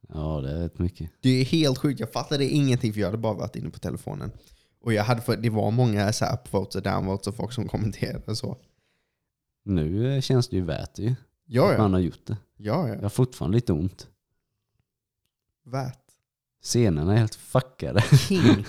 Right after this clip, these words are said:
Speaker 1: <laughs>
Speaker 2: är du.
Speaker 1: Herregud. Sliceade upp min jävla, mitt jävla skenben.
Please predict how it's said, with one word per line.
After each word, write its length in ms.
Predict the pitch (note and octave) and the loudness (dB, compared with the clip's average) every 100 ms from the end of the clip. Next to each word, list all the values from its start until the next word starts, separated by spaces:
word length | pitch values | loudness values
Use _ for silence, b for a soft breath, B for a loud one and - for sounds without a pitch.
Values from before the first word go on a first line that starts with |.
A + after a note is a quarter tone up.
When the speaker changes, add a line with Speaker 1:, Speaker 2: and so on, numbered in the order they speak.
| G#2 | -2
Speaker 1:
<laughs> 180 | - - | -4 -10
Speaker 2:
är 160 | A2 G2 | -4 -4
du. 160 | - - _ - - - F#2+ B B B _ - | -4 -10 _ -14 -10 -8 -8 B B B _ -8
Speaker 1:
Herregud. 600 | E2+ F2+ - E2 E2+ E2+ - | -4 -2 -4 -10 -8 -8 -6
Sliceade 640 | - G2+ F#2+ G2 G#2+ G#2+ | -2 2 4 2 2 0
upp 140 | G2 | 0
min 140 | - F#2 | -2 -2
jävla, 240 | G2+ F2+ E2 | 0 0 -4
mitt 180 | F#2 | -2
jävla 180 | A2 G#2 | 0 0
skenben. 800 | - - G#2+ G#2 F2+ D2+ C2 F2+ | -2 0 2 2 0 -2 -6 -10